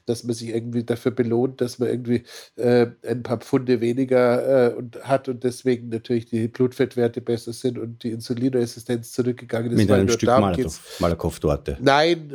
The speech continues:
Speaker 1: äh, eben, eben mit, mit, mit einem neuen Sportoutfit oder ein paar neuen Schuhen oder, äh, dass man sagt, „Okay, ich möchte jetzt am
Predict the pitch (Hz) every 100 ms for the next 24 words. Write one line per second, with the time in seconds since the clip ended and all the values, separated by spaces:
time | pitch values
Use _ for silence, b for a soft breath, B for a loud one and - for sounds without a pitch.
0 | 123 139 135 131 143 127 - 143 139 143
1 | 143 135 139 - 143 147 143 139 131 135
2 | - 127 139 - 135 139 - 143 135 127
3 | 123 123 127 120 127 120 147 165 180 165
4 | 160 123 131 123 B B B 127 127 135
5 | 135 131 139 - 135 131 127 - 123 135
6 | 135 131 131 127 - 123 120 123 120